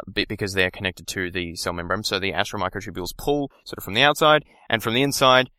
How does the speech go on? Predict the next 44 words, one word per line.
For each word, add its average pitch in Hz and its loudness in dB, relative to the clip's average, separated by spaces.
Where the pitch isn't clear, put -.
the 120 2
overlap 117 4
microtubules 104 -2
lengthen 127 4
by 104 4
polymerization, 101 -2
thereby 98 2
sort - -6
of - -4
pushing 104 -2
the 104 -10
centrosomes 98 -6
apart. 87 -4
So - -4
centrosomes 127 2
are 107 -4
both 107 2
pushed - 0
by 107 2
the 107 2
overlap 117 2
microtubules 113 -2
and 101 -2
pulled 156 0
by 113 6
the 101 -2
astral 104 0
microtubules. 101 -4
As 98 0
a 98 -8
result 107 2
of 95 -8
both 135 2
of 104 -12
those 101 0
factors, 101 0
the 104 0
centrosomes 101 -4
move 107 -2
further 87 -2
apart, 131 2
thereby 104 6
pulling 120 0
on 104 4